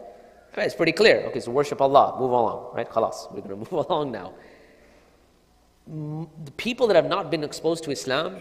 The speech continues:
that is a, a question that is, is overwhelming for them because, you know,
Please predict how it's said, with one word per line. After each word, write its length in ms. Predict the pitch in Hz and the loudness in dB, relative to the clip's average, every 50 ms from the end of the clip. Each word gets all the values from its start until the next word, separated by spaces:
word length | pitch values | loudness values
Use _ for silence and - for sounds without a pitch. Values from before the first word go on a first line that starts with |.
| - - - - - - - _ _ _ - | -16 -20 -20 -20 -20 -20 -20 _ _ _ -2
that 200 | - 185 214 208 | 2 2 4 4
is 260 | 185 180 165 - - - | 2 0 -2 -6 -8 -6
a, 300 | - 156 151 156 - 156 | -4 -4 -4 -4 -6 -6
a 60 | 147 - | -8 -8
question 600 | - - - 202 208 208 - - 196 185 165 151 | -8 -2 -2 -2 -2 0 -4 -4 -4 -4 0 2
that 460 | 147 143 - - - - - - - | 2 2 2 2 -6 -14 -16 -14 -8
is, 180 | 156 143 131 - - | -8 -8 -8 -6 -8
is 220 | 139 123 - - - | -8 -8 -8 -2 4
overwhelming 760 | 180 185 190 160 170 151 135 131 160 208 220 202 185 143 117 | 4 6 6 6 4 2 4 6 6 6 6 4 2 -2 -4
for 120 | - 117 101 | -6 -8 -8
them 160 | 98 - - - - - - - - _ _ _ _ _ _ _ _ _ _ _ _ _ _ _ _ _ 120 | -8 -10 -12 -16 -20 -20 -20 -20 -20 _ _ _ _ _ _ _ _ _ _ _ _ _ _ _ _ _ -12
because, 440 | 139 - 190 185 160 135 - - - - - - - - | 0 6 6 6 6 4 -2 -10 -12 -14 -18 -20 -18 -10
you 80 | - 202 | -6 -2
know, 380 | 151 123 120 127 - - - | 2 2 2 2 0 -4 -10